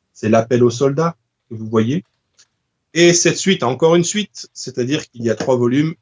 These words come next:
et ça se termine par leur figure.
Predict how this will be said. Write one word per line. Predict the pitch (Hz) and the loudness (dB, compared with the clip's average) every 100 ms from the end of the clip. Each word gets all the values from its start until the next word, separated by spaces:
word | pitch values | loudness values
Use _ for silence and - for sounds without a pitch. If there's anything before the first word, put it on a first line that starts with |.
| _ | _
et | 139 143 _ | -6 -6 _
ça | - 117 | -12 -6
se | |
termine | 117 120 113 131 127 | -4 -2 0 0 -2
par | 120 120 120 | -2 -2 -2
leur | 120 135 135 - | -2 -2 -2 -14
figure. | 113 120 131 135 | -8 -4 -2 -4